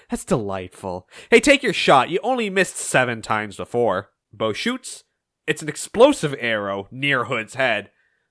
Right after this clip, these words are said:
Oh, look at that. That makes eight. The arrow explodes next to him, giving over the Mercean freedom fighters to start escaping with the prisoners. But one Legionnaire grabs the warp ring as it begins to close,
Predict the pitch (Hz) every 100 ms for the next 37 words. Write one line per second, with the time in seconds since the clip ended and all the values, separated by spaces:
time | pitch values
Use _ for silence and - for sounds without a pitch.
0 | _ 135 147 147 147 139 107 107 110 110
1 | - 113 98 - _ - 160 165 175 170
2 | 165 151 _ _ - 202 - - 240 220
3 | 127 - - 143 143 - 135 113 110 _
4 | - 175 180 180 180 180 165 139 139 139
5 | - 180 160 147 165 160 147 143 135 135
6 | - 147 127 - 165 147 143 131 127 156
7 | 151 123 101 104 - _ _ 139 143 165
8 | 180 180 175 156 156 156 113 101 131 139
9 | 135 107 120 117 135 131 117 110 107 117
10 | 120 113 110 - - 123 107 95 -